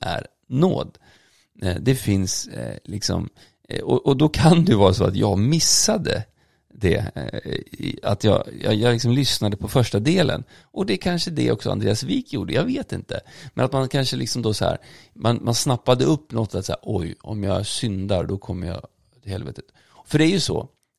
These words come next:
och f-, newsflash för alla som lyssnar och, och, och även så här, kristna tror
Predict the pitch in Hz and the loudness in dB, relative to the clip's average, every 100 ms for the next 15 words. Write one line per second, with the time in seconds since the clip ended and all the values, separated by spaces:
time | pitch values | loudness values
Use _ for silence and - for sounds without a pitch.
0 | _ _ - - - 58 - 110 110 - | _ _ -16 -16 -16 -6 2 2 2 -4
1 | - 113 123 156 - 104 80 - - - | -8 0 4 4 4 2 2 0 -4 2
2 | 101 90 87 - 87 90 90 92 87 - | 4 6 2 -2 -2 -2 -2 -2 -4 -6
3 | - 90 104 - 85 - 92 92 87 90 | -12 -4 -4 -2 -4 -2 0 2 0 -4
4 | 92 85 - _ _ _ - 127 113 - | -6 -8 -10 _ _ _ -2 2 2 2
5 | - 107 107 - - 95 92 87 | 2 2 2 -2 -2 0 0 -2